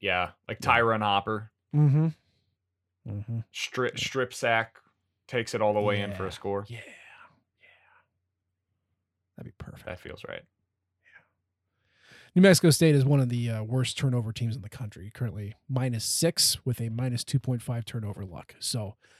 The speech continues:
Speaker 2: this is a team to do that. <clears throat> This is a team that'll do that. Um, yeah, that's all I got. We're feeling good. We're feeling good about New Mexico State. Thank God.
Speaker 1: How you feeling about Arkansas?
Speaker 2: Uh,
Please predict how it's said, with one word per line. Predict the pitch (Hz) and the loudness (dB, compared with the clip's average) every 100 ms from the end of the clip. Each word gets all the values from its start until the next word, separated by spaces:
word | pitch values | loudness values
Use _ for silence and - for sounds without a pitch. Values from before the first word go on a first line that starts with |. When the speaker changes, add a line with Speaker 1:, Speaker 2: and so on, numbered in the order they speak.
| _ - | _ 6
Speaker 2:
this | 160 147 | 8 10
is | 151 | 6
a | |
team | 147 165 165 | 4 6 6
to | |
do | 160 220 | 4 4
that. | 147 - _ | 4 2 _
<clears throat> | - - 131 117 _ | -8 -8 -10 -14 _
This | - 127 | -4 -2
is | |
a | 143 | 0
team | 147 143 | 0 0
that'll | 143 | 0
do | 131 113 | -2 -4
that. | 85 - _ _ _ _ _ _ _ - - - - _ - | -6 -12 _ _ _ _ _ _ _ -20 -20 -20 -20 _ 2
Um, | 151 151 147 147 120 - - - - _ _ _ _ _ _ _ _ _ - | 6 8 6 6 2 -4 -20 -20 -20 _ _ _ _ _ _ _ _ _ 0
yeah, | 131 | 0
that's | 117 120 | 2 -2
all | 123 113 | -2 -2
I | |
got. | 104 104 - _ _ _ _ _ _ _ _ _ _ _ | -4 -6 -8 _ _ _ _ _ _ _ _ _ _ _
We're | 127 | -2
feeling | 135 127 | 0 0
good. | 120 113 110 | 0 -2 -4
We're | - _ - | -8 _ -4
feeling | 135 135 | 0 2
good | 135 | 2
about | 131 131 | 2 2
New | |
Mexico | 127 127 - 127 | 2 0 0 -2
State. | - 104 101 - _ | -2 -6 -6 -10 _
Thank | 123 120 | -8 -6
God. | 98 - 113 _ _ _ | -8 -10 -16 _ _ _
Speaker 1:
How | 160 | -6
you | |
feeling | 160 180 | 0 2
about | 170 151 | 6 6
Arkansas? | 127 147 110 - - - _ _ _ _ _ _ - | 6 2 -2 -10 -12 -12 _ _ _ _ _ _ -6
Speaker 2:
Uh, | 214 226 202 | 0 2 6